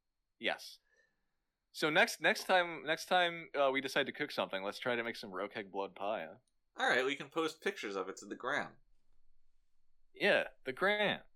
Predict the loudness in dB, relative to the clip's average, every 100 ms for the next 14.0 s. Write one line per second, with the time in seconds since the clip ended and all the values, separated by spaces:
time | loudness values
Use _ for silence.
0 | -12 -10 -10 -16 -20 -20 -20 _ _ _
1 | -20 -20 -20 -20 -20 -20 -18 -16 -10 -10
2 | -10 -14 -16 -20 -18 -14 4 10 10 10
3 | 6 2 2 2 -4 -2 -4 -2 -2 -4
4 | -4 -4 -6 -4 -4 -6 -8 -6 -2 -2
5 | -2 -6 -14 -16 -16 -16 -16 -16 -12 -12
6 | -10 -6 0 0 0 -4 -4 -10 -10 -10
7 | -10 -10 -12 -12 -12 -12 -14 -10 -8 -2
8 | -2 -2 -4 -4 -2 -4 -6 -10 -8 -4
9 | -4 -6 -14 -14 -10 -6 -4 -4 -4 -2
10 | -4 -4 -6 -6 -6 -4 -4 -4 -6 -4
11 | -2 -4 -6 -12 -14 -14 -14 -10 -10 -10
12 | -12 -10 -8 -8 -10 -12 -16 -18 -20 0
13 | 8 10 10 8 2 4 6 6 6 0